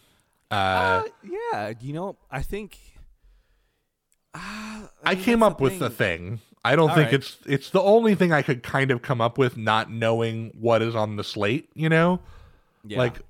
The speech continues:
Speaker 1: oh, maybe there'll be a new Splatoon amiibo. I couldn't really think of that. So I thought, here's what I thought.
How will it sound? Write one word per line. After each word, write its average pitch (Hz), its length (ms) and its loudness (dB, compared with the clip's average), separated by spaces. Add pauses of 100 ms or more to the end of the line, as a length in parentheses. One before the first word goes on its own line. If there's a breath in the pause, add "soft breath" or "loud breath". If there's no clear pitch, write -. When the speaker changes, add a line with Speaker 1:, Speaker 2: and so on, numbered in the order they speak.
(120)
Speaker 1:
oh, 196 340 4
maybe 156 380 4
there'll 170 160 4
be 175 200 2
a 165 80 4
new 156 420 4
Splatoon 131 760 -4
amiibo. 185 840 4
I 117 80 -2
couldn't 160 220 0
really 139 160 4
think 120 140 0
of 98 60 -4
that. 80 260 -2 (500 soft breath)
So 156 300 4
I 156 100 6
thought, 214 420 0
here's 185 380 2
what 165 120 6
I 131 80 4
thought. 92 340 -4